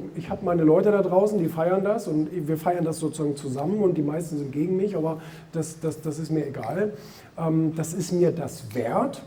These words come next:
also das ist der Preis, den ich dafür bereit bin zu zahlen für meine Authentizität.“ Und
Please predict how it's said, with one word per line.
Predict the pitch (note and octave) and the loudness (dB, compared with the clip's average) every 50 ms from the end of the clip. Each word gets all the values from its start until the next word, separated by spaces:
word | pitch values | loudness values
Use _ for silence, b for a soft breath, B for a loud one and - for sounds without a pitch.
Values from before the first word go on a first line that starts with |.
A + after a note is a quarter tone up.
| - - - | -18 -16 -12
also | B2+ A#2+ B2 | -10 -10 -8
das | A#2+ B2+ A#2+ - | -8 -10 -10 -12
ist | C3 - | -10 -10
der | - - - | -10 -10 -10
Preis, | - - - - - G#2 A2 C#3 G3+ B3 B3 - - - - | -10 -12 -12 -12 -10 -6 0 2 2 2 2 0 -4 -12 -10
den | - B2+ B2 | -8 -6 -6
ich | A#2+ - - | -6 -8 -12
dafür | - A2+ - D#3+ E3 | -12 -8 -6 -4 -2
bereit | F#3+ F#3 D3+ D3 D3 E3 E3+ E3 - | -2 0 0 2 2 2 0 2 4
bin | F3+ F#3 F#3+ G#3 G#3 G#3+ A3+ B B B B - | 4 4 6 4 2 0 -2 B B B B -12
zu | - - D#3+ | -8 -6 -6
zahlen | D3+ - - C#3+ C#3 D3 E3 F3 F3+ F#3+ F#3 | -6 -6 -6 -6 -4 -4 0 0 2 2 0
für | - - - F3+ F3 E3+ | -2 -2 2 4 4 4
meine | D#3+ D#3+ D#3 D#3+ E3 F3 F3 F3 F3+ F3+ B B B B - | 4 2 0 0 2 2 2 0 0 -4 B B B B -8
Authentizität.“ | D3+ D#3+ F3 E3+ E3 E3 E3 - - E3 D#3 - - E3 D#3 - - C#3 B2 B2+ B B B B B B | -6 -4 -4 -2 -2 -2 -2 -2 -4 -4 -6 -4 -4 -6 -6 -6 -6 -8 -8 -8 B B B B B B
Und | - D3+ D#3 D#3 C#3+ | 2 4 4 4 2